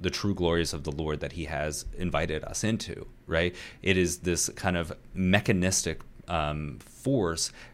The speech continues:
because we feel like we have to accomplish this. And it's the same type of kind of self-indulgent, navel-gazing, selfish attitude. We've taken our eyes off of the Lord now and, and forced them upon ourselves,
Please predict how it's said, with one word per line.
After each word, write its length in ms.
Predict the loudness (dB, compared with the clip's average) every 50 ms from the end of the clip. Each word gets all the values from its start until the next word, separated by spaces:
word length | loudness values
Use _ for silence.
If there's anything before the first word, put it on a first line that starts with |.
| -14 -6
because 340 | -4 -2 2 2 2 2 0
we 220 | -2 0 0 0 0
feel 220 | 0 0 0 2
like 180 | 0 0 -2 -2
we 240 | -2 -2 -2 -2
have 240 | -2 -2 -4 -4 -4
to 160 | -4 -4 -6
accomplish 500 | -6 -6 -6 -6 -6 -6 -8 -8 -8 -8
this. 240 | -8 -8 -8 -8 -6
And 160 | -4 -4 -4
it's 140 | -4 -4 -4
the 80 | -2 -2
same 260 | 0 0 0 0 0
type 220 | 0 -2 -2 -2 -2
of 160 | -4 -4 -6 -10 -16 -18 -18 -20 -20 -6
kind 140 | -2 -2 -2
of 80 | 0 0
self-indulgent, 960 | 2 4 6 6 6 4 2 0 2 2 4 4 2 2 0 -2 -6 -4 -4
navel-gazing, 1120 | -2 -2 0 0 0 0 0 0 0 0 0 0 -2 -2 -2 -2 -2 -2 -4 -4 -6 -8 -10 -16 -16 -8
selfish 480 | -2 4 6 6 6 6 2 0 4 4
attitude. 400 | 4 4 4 2 -2 -2 -2 -2
We've 180 | -2 -4 -4
taken 260 | 4 4 4 4 4 2
our 160 | 2 4 4
eyes 280 | 6 6 4 4 4
off 180 | 2 2 0 0
of 60 | -4
the 100 | -4 0
Lord 300 | 2 4 4 4 4 2
now 200 | 0 0 0 0
and, 200 | 0 -2 -4 -6 -8
and 140 | -8 -8 -4
forced 300 | 0 0 0 0 0 -2
them 120 | -4 -4 -4
upon 320 | -6 -4 -2 -2 0 0
ourselves, 680 | 0 -2 0 0 2 4 4 4 4 4 2 0 -4 -6